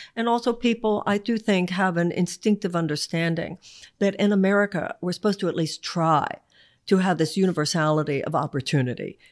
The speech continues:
We've never totally embodied it. We've never totally manifested it.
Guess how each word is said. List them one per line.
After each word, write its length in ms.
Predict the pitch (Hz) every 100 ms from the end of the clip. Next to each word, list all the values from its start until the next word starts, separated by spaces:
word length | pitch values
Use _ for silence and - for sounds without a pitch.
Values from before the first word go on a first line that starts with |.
| -
We've 200 | 185 196
never 440 | 208 226 220 202
totally 720 | 196 - - 196 190 190 180
embodied 540 | 156 151 147 170 185 196
it. 160 | 180
We've 160 | 160 170
never 280 | 170 170 165
totally 720 | - - 175 180 180 170 170
manifested 840 | 160 165 175 - 190 185 233
it. 80 | 233